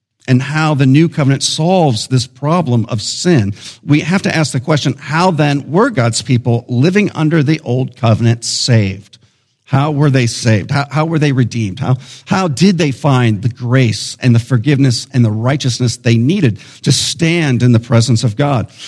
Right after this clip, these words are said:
Well, it was never by keeping the law. For this they could not do, not even close. They were saved by the same way that their father Abraham was saved,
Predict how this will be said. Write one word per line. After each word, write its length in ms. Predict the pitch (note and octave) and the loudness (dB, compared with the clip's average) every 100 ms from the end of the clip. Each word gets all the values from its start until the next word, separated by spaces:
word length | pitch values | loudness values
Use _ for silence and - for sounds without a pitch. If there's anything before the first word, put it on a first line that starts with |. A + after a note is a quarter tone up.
| - | -12
Well, 220 | - F3 - | -2 -2 2
it 120 | G3+ | 0
was 180 | F#3 F#3 | 0 2
never 300 | F3 A#3+ B3+ | 2 2 0
by 160 | G3 | -2
keeping 380 | E3+ - F3+ C#3+ | 0 -2 0 2
the 100 | A#2+ | 2
law. 420 | A#2 B2+ G#2+ - - _ _ _ | 2 2 0 -2 -14 _ _ _
For 160 | - D3 | -4 -2
this 340 | A#2 F#3 F#3+ | 2 0 0
they 200 | - B2+ | -2 -2
could 360 | A#2 - G3+ F#3+ | -2 -2 0 2
not 380 | F3 D#3+ - A#2 | 2 0 -4 0
do, 500 | D3 C3 B2+ A#2+ C#3+ | 2 2 2 -2 -4
not 460 | - C3 C#3+ D#3+ - - | 0 2 4 2 -2 -6
even 480 | C3+ C3+ C#3 C3+ C3 | 0 0 4 2 2
close. 800 | - - B2+ G2+ - - - - _ _ _ _ _ _ _ - | -4 -4 -2 -2 -8 -14 -14 -20 _ _ _ _ _ _ _ -4
They 220 | D3+ F#3 | 0 0
were 120 | A#3+ | -2
saved 520 | - G#3 F#3+ F3+ D#3+ | -2 0 0 0 -4
by 460 | - D#3 D3+ D3+ C#3+ | -2 0 0 -2 -4
the 220 | - D3 | -4 0
same 360 | C3+ - D#3 F3+ | 0 0 0 0
way 360 | C#3 B2 A#2 A#2 | 2 4 2 2
that 400 | B2+ C3 - - | -2 -4 -6 0
their 160 | C3+ | 2
father 480 | C3+ C3 C3 C3+ D3 | 2 2 2 2 -2
Abraham 540 | C#3 B2 G#2+ A2+ A#2 A2 | 0 0 2 2 2 2
was 160 | G#2 | 0
saved, 480 | - G2+ G2 G#2+ - | -4 -4 -2 -4 -8